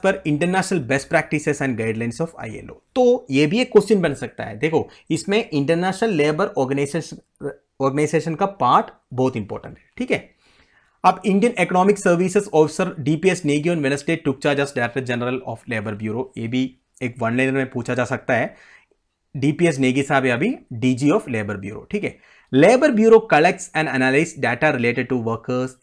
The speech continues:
employment and retail inflation। देखो, हमारे स्टेटमेंट थ्री में क्या बोला था? Labor Bureau collects and analyze data related to workers, employment and retail inflation। तो इस तरह के डेटा लेबर ब्यूरो कलेक्ट करता है। तो बहुत इंपॉर्टेंट है, लेबर ब्यूरो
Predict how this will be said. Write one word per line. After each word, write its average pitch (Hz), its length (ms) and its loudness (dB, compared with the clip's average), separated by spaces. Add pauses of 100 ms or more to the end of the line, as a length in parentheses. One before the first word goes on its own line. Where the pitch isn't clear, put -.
employment 110 500 -6
and 165 160 -8
retail 101 320 -8
inflation। - 460 -14 (560)
देखो, 131 300 -2
हमारे 117 320 -4
स्टेटमेंट 120 440 -8
थ्री 135 120 -2
में 135 140 -2
क्या 143 160 0
बोला 143 360 -4
था? 151 180 -14 (440)
Labor 233 400 4
Bureau 220 260 8
collects 156 400 4 (600)
and 127 160 2
analyze 135 380 2
data 120 240 2
related 113 340 -2
to 110 120 -2
workers, 151 420 0 (140)
employment 107 560 -6
and 247 100 -4 (240)
retail 110 240 -10
inflation। 107 340 -20 (220)
तो 170 100 2 (320)
इस 127 160 -6
तरह 117 120 -4
के 110 120 -6
डेटा 113 300 0
लेबर 123 440 2
ब्यूरो 120 340 0 (120)
कलेक्ट 110 240 -6
करता 110 300 -6
है। 123 200 0 (540)
तो 175 80 6 (1160)
बहुत 151 280 4
इंपॉर्टेंट 156 440 4
है, 151 60 4
लेबर 139 380 4
ब्यूरो 139 300 6